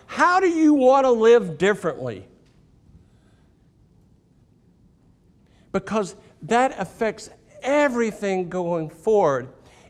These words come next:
In particularly, it affects how you participate in this coming kingdom. How you join arms with Christ and you walk side by side with Him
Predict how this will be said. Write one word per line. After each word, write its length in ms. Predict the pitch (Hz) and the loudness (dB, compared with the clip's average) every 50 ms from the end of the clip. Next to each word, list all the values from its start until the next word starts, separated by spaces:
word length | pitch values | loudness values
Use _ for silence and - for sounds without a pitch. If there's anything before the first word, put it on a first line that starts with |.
| _ - | _ 2
In 260 | - 277 320 320 - | 2 4 4 2 0
particularly, 1300 | - - 254 254 233 254 - - 247 302 349 320 - - - 226 208 190 185 175 170 160 156 165 175 170 - - - - - - | -2 -2 -2 -2 -2 -6 -6 -2 0 0 0 -2 -4 -6 -4 -2 0 0 0 -2 -2 -2 -2 -4 -6 -6 -10 -20 -20 -20 -14 -6
it 180 | - 190 196 208 | -2 0 0 2
affects 720 | 202 196 - - - - - 240 254 254 247 247 - - | 0 0 -2 -8 -8 -2 0 2 2 2 2 0 -4 -14
how 280 | - - 196 214 214 220 | -8 -4 0 0 2 0
you 300 | 220 214 214 226 240 233 | 0 0 -2 -4 -4 -6
participate 1120 | - - 190 190 190 - 214 226 240 240 - 226 175 - - 190 175 175 180 170 - - - - - - - - - | -6 -6 -8 -8 -6 -2 0 0 0 0 -2 -8 -6 -6 -4 -4 -2 -2 -2 -4 -6 -10 -20 -20 -20 -20 -20 -12 -6
in 280 | - 180 185 185 185 | -2 0 0 2 2
this 200 | 180 175 170 - | 0 -2 -4 -6
coming 460 | - - - - 196 190 190 190 180 165 | -12 -12 -8 -6 -4 -2 -2 -2 -4 -6
kingdom. 540 | - - 202 202 208 196 147 127 117 117 - - - _ _ _ - - - - - _ _ _ _ _ _ _ _ _ - - - - | -6 -6 -4 -4 -4 -4 -6 -8 -10 -12 -14 -20 -20 _ _ _ -20 -20 -20 -20 -20 _ _ _ _ _ _ _ _ _ -20 -20 -20 -20
How 280 | - - 233 226 233 220 | -8 -2 0 2 2 2
you 340 | 214 202 226 262 294 302 | 2 2 4 4 4 4
join 600 | 254 180 151 151 196 254 262 277 285 285 277 269 | 2 0 -2 2 4 6 6 6 4 2 0 -2
arms 600 | - - 202 208 220 247 247 254 254 247 190 165 | -4 0 2 4 4 4 4 4 2 0 -4 -4
with 260 | 165 196 196 180 185 - | -2 -2 -2 -2 -4 -8
Christ 640 | - - 214 240 254 247 233 220 208 196 - - | -6 0 2 4 6 6 4 4 0 -2 -6 -8
and 120 | 190 185 | -6 -4
you 160 | 196 220 226 208 | -4 -2 -2 -2
walk 400 | 190 190 226 254 269 269 262 - | 0 4 4 4 4 4 0 -4
side 520 | - - - 247 254 262 269 262 226 202 | -12 -4 0 2 4 4 4 2 2 0
by 180 | 226 220 220 202 | 0 0 0 -2
side 500 | 202 - - 233 226 226 226 240 226 196 | -4 -4 -2 0 2 2 2 2 0 0
with 200 | 214 208 185 180 | -2 -4 -2 -2
Him 400 | 202 214 226 214 196 185 185 | -4 -2 -2 -2 -2 -4 -6